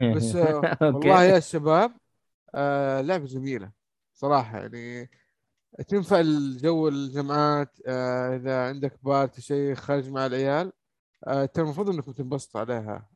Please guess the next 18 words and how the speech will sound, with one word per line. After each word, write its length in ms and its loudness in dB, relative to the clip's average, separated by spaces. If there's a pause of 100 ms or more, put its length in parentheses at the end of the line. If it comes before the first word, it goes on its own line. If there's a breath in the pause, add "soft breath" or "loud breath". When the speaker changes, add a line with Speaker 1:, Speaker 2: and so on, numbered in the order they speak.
Speaker 1:
الجو 260 -4
حقها 140 -4
Speaker 2:
أوكي. 260 -4
Speaker 1:
جيد 300 -2
مرة. 380 -10 (640)
آه، 760 2 (1160)
الت-، 300 0
التنوع 560 2
في 80 -6
السبا-، 380 -2
في 100 -4
ال-، 340 -6
ال-، 180 -6 (140)
السباقات 720 0 (640)
خلت 520 2
ال-، 400 -2
آه، 520 -4
يعني 340 -8